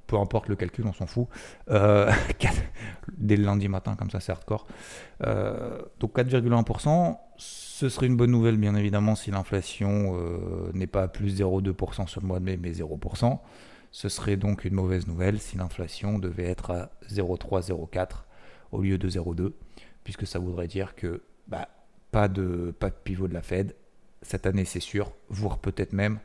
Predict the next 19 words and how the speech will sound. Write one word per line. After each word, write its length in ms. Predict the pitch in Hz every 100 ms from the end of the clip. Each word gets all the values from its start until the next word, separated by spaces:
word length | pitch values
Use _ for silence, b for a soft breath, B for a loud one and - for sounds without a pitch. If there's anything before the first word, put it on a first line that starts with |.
| b b b -
une 100 | 113
nouvelle 260 | 104 107 -
hausse 180 | 104 98
des 120 | 92
taux 220 | 117 139
qui 320 | - 202 226
nous 160 | 214 170
serait 280 | - 113 113
donc 240 | 101 95
confirmée 600 | 90 92 - 80 90 - B B B B B
mercredi 440 | - 90 - 92 90
soir 420 | - 87 95 - - - - -
au 80 | 120
travers 380 | - 98 98 101
du 140 | 98
discours 380 | 95 92 - 101
de 120 | 95
Jérôme 340 | 92 87 90
Powell, 380 | 80 85 101 156